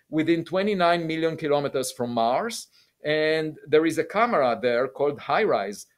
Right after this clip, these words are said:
on board the, the Mars Reconnaissance Orbiter that could take a high-resolution image of it with a pixel resolution of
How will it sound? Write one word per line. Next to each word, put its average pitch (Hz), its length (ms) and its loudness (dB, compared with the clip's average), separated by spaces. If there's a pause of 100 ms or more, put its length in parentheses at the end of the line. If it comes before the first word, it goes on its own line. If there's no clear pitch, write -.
on 135 200 -6
board 139 420 4
the, 127 160 2
the 120 120 -2
Mars 143 380 2
Reconnaissance 135 680 -6
Orbiter 180 500 -2
that 123 180 -8
could - 240 -10
take 170 260 -2 (460)
a 123 60 -8
high-resolution 175 760 0
image 139 320 -4
of 113 180 0
it 113 240 -2 (280)
with 190 280 6
a 156 80 4 (120)
pixel 147 520 2
resolution 139 540 0
of 127 160 -4